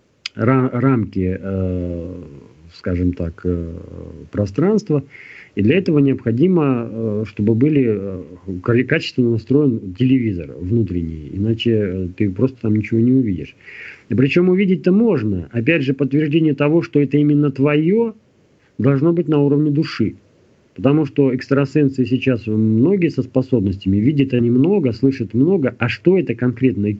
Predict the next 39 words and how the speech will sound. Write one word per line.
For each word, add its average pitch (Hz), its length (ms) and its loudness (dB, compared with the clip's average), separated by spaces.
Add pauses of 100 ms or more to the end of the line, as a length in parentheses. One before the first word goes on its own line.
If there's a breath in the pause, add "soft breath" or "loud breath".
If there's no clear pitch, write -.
(120)
кому 147 360 2
это 127 180 -2
относится, 127 600 -2 (880 loud breath)
ну, 131 160 2
битва 139 360 2
экстрасенсов 139 640 0
доказывает, 131 640 0
что 127 340 -2
порой 139 460 2
это 139 220 -2
пальцем 127 420 0
в 113 60 2
небо. 85 320 0 (560 soft breath)
А 110 100 2
чтобы 156 300 2
это 147 140 0
точно 196 360 0
было 117 260 0
твое, 107 360 0
это 98 160 -2
должна 131 320 2
подтвердить 113 540 -2
душа, 113 320 -2
потому 101 240 -2
что 107 160 -6
ты 127 120 2
же 113 120 2
ее 160 180 2
будешь 117 200 -2
читать. - 300 -10 (800 soft breath)
И 101 60 -6
поэтому 139 380 2
душа 180 300 -2
подтверждает, 110 640 -2
твое 156 340 0
это 117 160 -4
или 117 100 -2
не 117 140 -2
твое. 82 300 -6